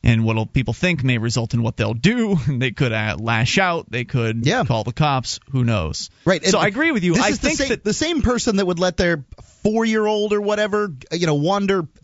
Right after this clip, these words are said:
Speaker 2: hundreds and hundreds of feet from the, uh, campground into a, uh, a bathroom by themselves and, um, you know, that kind of thing.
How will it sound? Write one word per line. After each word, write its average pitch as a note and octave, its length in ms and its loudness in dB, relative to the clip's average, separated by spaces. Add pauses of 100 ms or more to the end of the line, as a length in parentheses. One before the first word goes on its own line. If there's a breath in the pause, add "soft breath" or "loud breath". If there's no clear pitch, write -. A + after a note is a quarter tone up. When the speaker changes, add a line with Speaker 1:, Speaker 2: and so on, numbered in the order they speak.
(120)
Speaker 2:
hundreds F#3+ 500 -2
and F3 100 2
hundreds F#3+ 480 0
of E3 100 -4
feet G3 260 -2
from F3 220 0
the, E3 160 2
uh, D3 60 0
campground E3+ 680 0 (300 loud breath)
into F3 340 2
a, D#3 180 2
uh, C#3 160 0 (140)
a D3 140 0
bathroom D#3 560 0
by D3 160 2
themselves D#3 800 0
and, C3+ 200 0
um, C3 360 0
you C3+ 80 2
know, B2 80 2
that F3 240 0
kind D#3+ 160 0
of C3+ 80 0
thing. C#3 240 0